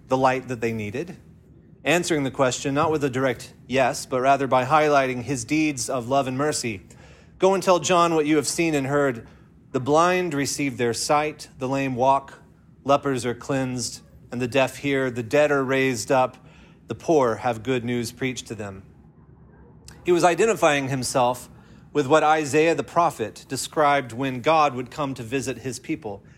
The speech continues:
These were all the things that would happen. "The eyes of the blind shall be opened, the ears of the deaf unstopped. Then shall the lame man leap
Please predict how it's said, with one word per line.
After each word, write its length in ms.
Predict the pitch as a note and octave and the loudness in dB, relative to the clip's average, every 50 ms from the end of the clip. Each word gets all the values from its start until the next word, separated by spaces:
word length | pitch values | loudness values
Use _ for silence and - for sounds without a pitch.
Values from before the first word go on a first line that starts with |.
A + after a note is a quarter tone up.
| _ _ _ | _ _ _
These 200 | C3+ D3 D3+ C3+ | -6 -4 -2 0
were 80 | C#3+ C#3 | 2 2
all 120 | C3+ C3+ | 2 2
the 120 | B2 B2+ | 0 -2
things 420 | - - C#3 C3 B2 A#2+ A#2 G#2+ - | -4 -4 -6 -4 -4 -4 -6 -6 -6
that 100 | C3 B2 | -6 -6
would 120 | A#2 A#2 | -6 -6
happen. 420 | A#2 C3+ C#3+ B2+ - F#2+ F2+ G2 - - - - - - - _ _ - _ - - _ _ _ _ - | -4 -4 -4 -4 -4 -10 -14 -16 -20 -20 -20 -20 -20 -20 -20 _ _ -20 _ -20 -20 _ _ _ _ -4
"The 120 | - C3 C3+ | 0 4 4
eyes 280 | C#3+ D3+ D3+ D3 B2+ | 6 4 4 2 0
of 100 | D3 C3 | -2 -4
the 80 | B2+ B2 | -4 -2
blind 380 | A#2 C3 C#3 C#3+ C#3+ C#3+ C3 | 0 2 2 2 2 0 -2
shall 100 | - C3 | -4 -4
be 160 | A2+ A2+ A2+ A#2 | -4 -2 0 0
opened, 460 | D3 E3+ E3+ - D#3+ D#3+ E3 D#3 - - - - | 0 0 -2 -4 -8 -10 -10 -12 -16 -20 -14 -10
the 240 | A#2 A#2+ A#2 C3+ | -10 -8 -6 -6
ears 260 | C#3 C#3+ C#3+ C#3+ B2+ C3+ | -4 -2 -2 -4 -4 -6
of 80 | A#2+ | -6
the 100 | G#2+ A#2+ | -6 -8
deaf 320 | A2 G#2+ C3 C3+ B2+ - - | -4 -2 -2 -2 -2 -2 -4
unstopped. 840 | - A#2 A2+ A2 G2 - - - D#3+ D#3+ D#3+ D#3+ D#3 - - - - - - - - - - - - - - _ _ - - | -6 -6 -6 -6 -8 -8 -4 0 2 2 4 2 0 -4 -10 -20 -20 -20 -20 -20 -20 -20 -20 -20 -20 -20 -20 _ _ -8 -2
Then 160 | C3 D3 D3+ | -2 0 0
shall 240 | - - D#3 D3 C#3 | 2 2 2 4 4
the 120 | C3+ C3+ | 2 2
lame 360 | B2+ C3+ C#3+ C#3+ C#3+ C#3+ C#3 | 0 0 0 0 0 0 0
man 340 | C#3 C#3 C#3 C#3 C3+ C3+ C3 | 0 0 0 0 0 -2 -2
leap 240 | C3 C#3+ D#3+ - - | -2 -2 -4 -4 -6